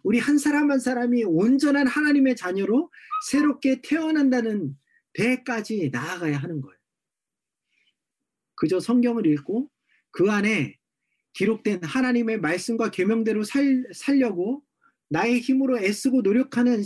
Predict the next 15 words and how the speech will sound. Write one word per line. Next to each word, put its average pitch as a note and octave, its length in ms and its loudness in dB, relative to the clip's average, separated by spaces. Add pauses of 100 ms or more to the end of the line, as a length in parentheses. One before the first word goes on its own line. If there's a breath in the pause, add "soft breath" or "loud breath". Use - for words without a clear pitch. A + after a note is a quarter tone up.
(160)
모습의 G#3+ 560 0
신앙으로는 G3+ 640 -2
부족하다라는 D3 720 -4
말입니다. B2 360 -6 (2500)
여러분, G3 320 -2
한 B3 180 -2
사람 A3 280 -4
한 G#3+ 120 -2
사람이 G3 540 -4 (400)
성령의 A3+ 640 0
사람들로 F3+ 800 -4 (320)
완전히 D3 460 -2
다시 - 280 -18
태어나야 B2+ 500 -6
해요. F#2+ 280 -20